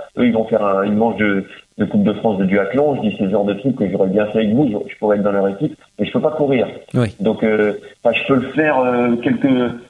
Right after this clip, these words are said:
Speaker 1: si je cours un quart d'heure, euh, pendant deux jours, j'ai mal. Donc, bon, voilà,
Speaker 2: D'accord.
Speaker 1: je laisse tomber, ça. Donc, tout ça, ça me ferme certaines choses. Et les marathons, par exemple, cette année, je suis allé faire, euh, la Granite Montana,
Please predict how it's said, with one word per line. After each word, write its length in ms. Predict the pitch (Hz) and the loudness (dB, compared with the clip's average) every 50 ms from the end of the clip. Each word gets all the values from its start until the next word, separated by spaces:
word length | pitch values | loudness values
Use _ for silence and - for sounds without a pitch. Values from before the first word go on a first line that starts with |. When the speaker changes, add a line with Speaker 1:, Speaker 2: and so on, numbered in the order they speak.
| _ _ - | _ _ -8
Speaker 1:
si 80 | - - | -4 -4
je 80 | - | -2
cours 180 | - 151 147 143 | 0 0 0 0
un 60 | 135 | 2
quart 220 | - 143 135 139 139 | 2 2 0 2 2
d'heure, 260 | 156 170 175 151 143 | 2 2 2 2 0
euh, 120 | 127 127 120 110 98 - | 0 0 0 0 -2 -2
pendant 240 | 123 127 123 127 123 | -2 0 0 2 2
deux 160 | 123 135 135 | 2 2 2
jours, 160 | 135 139 127 120 | 2 2 0 0
j'ai 100 | 131 127 | 2 2
mal. 260 | 131 139 139 135 120 | 2 2 2 2 0
Donc, 140 | 110 101 92 98 | 0 0 0 -2
bon, 120 | 101 - - - _ _ _ - - - | -4 -4 -6 -18 _ _ _ -18 -6 -2
voilà, 140 | 104 113 - | 0 2 2
Speaker 2:
D'accord. 280 | - 135 123 113 123 | 2 2 4 2 2
Speaker 1:
je 80 | 98 101 | 2 0
laisse 120 | 98 - | -2 -2
tomber, 420 | - 107 104 107 131 151 160 160 160 143 | -2 0 2 2 2 2 2 0 0 -2
ça. 260 | 139 143 156 - - - - - - _ - | -2 -2 -2 -6 -8 -14 -20 -20 -20 _ -2
Donc, 200 | - 113 117 113 | 0 0 0 2
tout 100 | - 160 | 0 0
ça, 160 | - - 190 190 | 0 0 -2 0
ça 100 | - 139 | 0 0
me 80 | 123 113 | 0 0
ferme 240 | - - 143 143 131 - | 0 -2 0 0 0 -2
certaines 360 | 135 117 - 120 117 113 113 | -6 -6 -2 0 0 0 2
choses. 360 | - 151 160 202 233 233 160 - - - _ _ _ _ _ _ _ _ - | 2 0 2 2 0 -2 -4 -8 -10 -18 _ _ _ _ _ _ _ _ -4
Et 540 | - 120 123 123 123 123 127 127 123 123 117 - | -2 0 0 2 0 2 2 2 0 0 0 2
les 160 | 127 135 139 | 2 2 2
marathons, 540 | 151 170 165 165 175 170 175 170 151 123 - | 2 0 2 0 -2 0 0 0 0 0 0
par 120 | 107 104 | 0 0
exemple, 200 | 110 120 127 117 | 0 0 -2 -2
cette 100 | - - | -2 -2
année, 240 | 117 117 131 147 147 | 0 2 2 2 2
je 60 | 143 | 0
suis 100 | - 107 | 0 -2
allé 140 | 98 98 98 | -2 -2 -2
faire, 260 | 95 - 123 123 113 110 | -2 0 0 0 0 0
euh, 320 | 104 101 98 95 95 92 92 87 - _ | 0 0 0 0 -2 -4 -6 -8 -10 _
la 120 | - 95 98 | -4 -2 0
Granite 280 | 101 110 120 131 123 - | 0 0 0 0 -2 0
Montana, 480 | 123 117 104 117 117 104 101 87 - | 0 -2 0 -2 -2 -2 -2 -4 -6